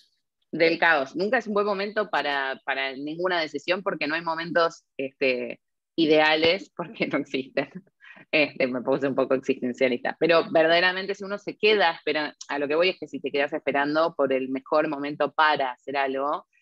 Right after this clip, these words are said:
probablemente no lo hagas, y <laughs> gran parte de, de, de nuestra tribu de periodistas, eh, espera tener todo perfecto e ideal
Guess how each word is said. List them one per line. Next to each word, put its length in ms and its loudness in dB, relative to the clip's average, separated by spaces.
probablemente 560 2
no 100 -6
lo 160 -2
hagas, 360 0
y 260 -6
<laughs> 20 -14
gran 600 0
parte 300 2
de, 420 2
de, 560 -6
de 140 -2
nuestra 520 0
tribu 520 4
de 380 2
periodistas, 720 0
eh, 380 -4
espera 440 2
tener 360 -8
todo 280 -2
perfecto 460 -6
e 100 -2
ideal 400 -2